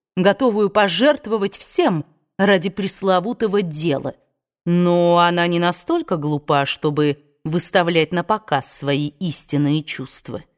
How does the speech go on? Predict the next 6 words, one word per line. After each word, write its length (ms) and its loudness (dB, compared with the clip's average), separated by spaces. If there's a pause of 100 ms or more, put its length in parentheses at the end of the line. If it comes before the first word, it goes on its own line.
(420)
У 100 2
неё 300 4
хватит 560 0
смекалки 720 -2
на 200 0
то, 400 -4